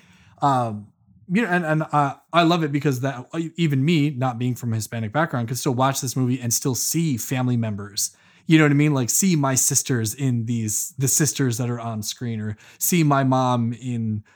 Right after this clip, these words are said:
the mom, or in what, um, what's her name? Ju-,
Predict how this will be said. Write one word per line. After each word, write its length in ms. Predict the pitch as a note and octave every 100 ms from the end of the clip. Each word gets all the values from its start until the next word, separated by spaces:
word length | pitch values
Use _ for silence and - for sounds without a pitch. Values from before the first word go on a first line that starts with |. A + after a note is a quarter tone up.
| _ _
the 80 | B2+
mom, 560 | B2 A#2 A2+ G#2+ G#2+ A#2
or 220 | A#2 A#2
in 200 | B2 A2+
what, 220 | A#2 B2+ C3 C3
um, 460 | A#2 G#2 G#2 A2+ B2 _ - - _ _ _ _ _ _ _ _ _
what's 180 | C#3 -
her 100 | A#2
name? 360 | G#2 F#2+ G#2+ -
Ju-, 140 | E3+